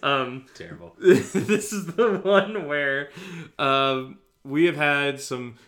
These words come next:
Speaker 1: depressing-ass episodes of Buffy and Angel,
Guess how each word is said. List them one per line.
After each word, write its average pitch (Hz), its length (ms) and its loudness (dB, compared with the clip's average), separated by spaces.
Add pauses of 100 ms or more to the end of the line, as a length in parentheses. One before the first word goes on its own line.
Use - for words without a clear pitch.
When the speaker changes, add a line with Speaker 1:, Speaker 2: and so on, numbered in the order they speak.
(120)
Speaker 1:
depressing-ass 147 920 -2
episodes 120 680 -4
of 131 260 -8
Buffy 127 420 -4
and 143 260 -4
Angel, 117 560 -6